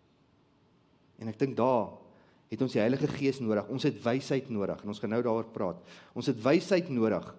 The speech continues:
oor hoe ons ons tyd moet spandeer. Daar's klomp aktiwiteite, daar's selfs klomp regte aktiwiteite. Maar ons het die Heilige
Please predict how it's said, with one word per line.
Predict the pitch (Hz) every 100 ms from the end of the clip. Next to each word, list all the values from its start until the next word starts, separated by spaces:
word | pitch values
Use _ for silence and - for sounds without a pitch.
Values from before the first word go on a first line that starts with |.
| - - -
oor | 113 123
hoe | 170 175
ons | 165
ons | 135 - -
tyd | 104 - - - _ _ _ _ _ _ 107
moet | 98
spandeer. | - 95 85 76 - - _ _ _ _ - -
Daar's | - 127 -
klomp | 208 202
aktiwiteite, | 147 - 170 175 160 143 120
daar's | 120 -
selfs | 190 180 -
klomp | 196 165 110
regte | 156 165 - 143
aktiwiteite. | 143 147 127 - 90 92 76 - - _ _ _ _ _ _ _ _ _ _ _ _ _
Maar | 98
ons | 98
het | -
die | 104
Heilige | 135 139